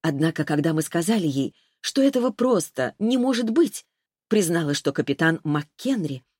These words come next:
и в самом деле нравится ей больше других молодых людей, ей известных. Признание это вполне нас удовлетворило,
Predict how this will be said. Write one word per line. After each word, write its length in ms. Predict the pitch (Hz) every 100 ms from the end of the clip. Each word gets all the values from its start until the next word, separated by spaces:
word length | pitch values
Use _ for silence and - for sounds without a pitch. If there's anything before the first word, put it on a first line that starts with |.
| _
и 80 | 165
в 60 |
самом 320 | - 131 139 139
деле 300 | 151 240 247
нравится 560 | 190 147 127 147 -
ей 180 | 220 277
больше 420 | 170 156 147 -
других 400 | 151 160 143 -
молодых 360 | 170 156 165 208
людей, 440 | 240 214 254 160 _ _
ей 260 | 175 170
известных. 580 | 165 180 156 - 143 - _ _ _ _ _ -
Признание 540 | 214 196 202 185 190
это 120 | 185
вполне 380 | - 165 165 160
нас 220 | 143 143
удовлетворило, 680 | 143 135 143 143 139 139